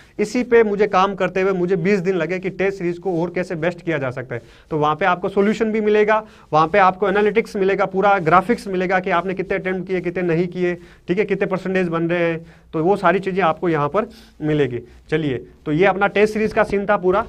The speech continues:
और टेस्ट सीरीज को भी परचेज करने के लिए ये सारा जो है पाँच सौ निन्यानवे, तीन सौ निन्यानवे, ये सब्जेक्ट का हमने छः सौ रुपये रखे हैं, पाँच सौ निन्यानवे। तो सेम वही प्रोसेस है, आप पे कर सकते हो। अब जो अगली बात मेन है वो मैं समझाना आपको चाह रहा हूँ, वो ये है कि यहाँ पे ई नोट्स है।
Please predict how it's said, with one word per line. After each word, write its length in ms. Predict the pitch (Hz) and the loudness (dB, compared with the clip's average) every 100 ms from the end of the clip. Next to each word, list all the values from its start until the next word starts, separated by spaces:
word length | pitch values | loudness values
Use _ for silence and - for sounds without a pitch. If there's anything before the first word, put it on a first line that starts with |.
| - - | -8 -8
और 100 | 151 | -2
टेस्ट 220 | 170 202 | 2 2
सीरीज 180 | 202 214 | 2 -2
को 120 | 214 | 0
भी 80 | 208 | 0
परचेज 380 | 208 180 208 202 | 0 -2 0 0
करने 240 | 196 185 190 | 2 0 2
के 80 | |
लिए 200 | 196 190 | 0 2
ये 80 | 190 | 0
सारा 280 | 180 160 175 | 2 2 2
जो 140 | 170 | 2
है 80 | 180 | 0
पाँच 260 | 180 160 170 | 0 -2 -2
सौ 60 | |
निन्यानवे, 400 | 175 165 170 175 | -4 -2 -2 -4
तीन 180 | 170 160 | -4 -6
सौ 100 | 165 | -6
निन्यानवे, 460 | 165 156 160 170 170 | -4 -2 -2 -2 -2
ये 80 | 165 | -4
सब्जेक्ट 380 | 147 139 165 | -4 -2 -2
का 100 | 170 | -2
हमने 180 | 156 160 | -4 -4
छः 160 | 160 151 | -4 -4
सौ 140 | 170 | -2
रुपये 220 | 165 160 | -4 -4
रखे 160 | 151 156 | -6 -4
हैं, 200 | 151 170 | -6 -6
पाँच 200 | 143 147 | -6 -6
सौ 60 | 156 | -6
निन्यानवे। 400 | 139 143 143 180 - - - | -6 -6 -6 -10 -14 -20 -12
तो 60 | 147 | -2
सेम 240 | 190 214 | 2 4
वही 240 | 196 185 | 4 2
प्रोसेस 400 | 190 185 180 185 | 2 -2 -4 -4
है, 60 | 190 | -2
आप 160 | 175 170 | -2 0
पे 100 | 185 | -2
कर 120 | 180 | -2
सकते 260 | 151 165 175 | -6 -8 -6
हो। 200 | 170 - - - - - | -6 -8 -18 -20 -20 2
अब 160 | 233 240 | 4 4
जो 160 | 220 | 4
अगली 280 | 233 196 240 | 2 2 0
बात 240 | 220 214 208 | 2 2 2
मेन 280 | 175 202 | 0 0
है 260 | 190 180 220 - | 0 -2 -4 -2
वो 100 | 190 | 2
मैं 100 | 208 202 | 4 2
समझाना 360 | 196 190 185 | -4 -2 0
आपको 240 | 165 160 160 | 0 -2 -2
चाह 160 | 156 | -2
रहा 120 | 147 | 0
हूँ, 140 | 139 180 - - - | -2 -6 -12 -14 0
वो 120 | 185 | 2
ये 180 | 196 220 | 4 4
है 200 | 175 190 | 4 -2
कि 200 | 196 220 156 | -2 -8 -4
यहाँ 300 | 156 151 196 | -2 2 2
पे 180 | 220 220 | 2 2
ई 120 | 220 | 2
नोट्स 300 | 233 220 214 | 6 6 6
है। 200 | 147 113 | -2 -8